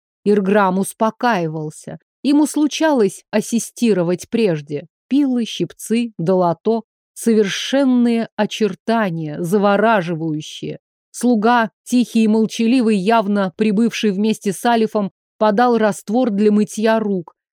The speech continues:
Сам же маг наклонился над телом, повернул голову влево, вправо, приоткрыл рот, коснувшись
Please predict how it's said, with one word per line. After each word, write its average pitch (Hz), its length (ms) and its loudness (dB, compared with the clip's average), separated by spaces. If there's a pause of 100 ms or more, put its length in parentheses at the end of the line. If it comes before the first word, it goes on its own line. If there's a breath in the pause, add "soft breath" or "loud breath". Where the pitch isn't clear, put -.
(320)
Сам 208 380 0
же 190 160 2
маг 214 320 0
наклонился 202 720 0
над 202 300 -2
телом, 202 480 -2
повернул 220 600 2
голову 190 500 0
влево, 214 500 -2
вправо, 190 680 -2 (240)
приоткрыл 254 680 2
рот, 196 340 0
коснувшись 220 720 -2